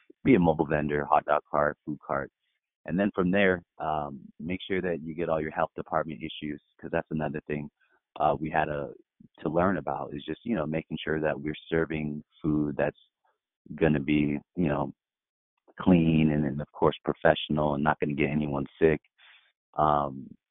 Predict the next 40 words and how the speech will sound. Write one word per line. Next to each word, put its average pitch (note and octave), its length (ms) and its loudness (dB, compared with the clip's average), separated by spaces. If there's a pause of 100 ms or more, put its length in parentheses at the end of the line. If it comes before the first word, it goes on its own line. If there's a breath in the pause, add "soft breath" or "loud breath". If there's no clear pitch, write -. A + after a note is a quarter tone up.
(540)
but - 160 2
yeah, B2+ 300 0
I, - 80 -8
you A2+ 180 -4
know, A#2 120 0
it, G2+ 260 -4 (540)
it, A2+ 180 -2
it, A2+ 240 -2
it G#2 180 -4
does A2+ 340 4 (480)
take A#2 160 -6
money G#2 260 -2
to F2 80 -6
make E2 220 -8
money. - 280 -20 (400)
And D#2+ 180 -6
I E2+ 80 2
would F2+ 140 2
also F2 340 0
say E2+ 80 -6
that D#2+ 180 -6
as D2 140 -14
well. D2+ 320 -12 (600)
Um, D2 420 -8 (200)
but F#2+ 200 0 (320)
to F#2+ 80 -10
start F#2+ 320 2
a D#2 80 -4
restaurant D#2 440 -6
business D2+ 320 -10 (120)
under D2+ 220 -8
thirty D2 280 -2
grand, D2 480 -4 (160)
you D2 120 -8
know, C2+ 160 -8
it's, C2 260 -12
it's - 120 -16 (840)
pretty G#2+ 160 8
unheard E2 320 0
of. - 120 -12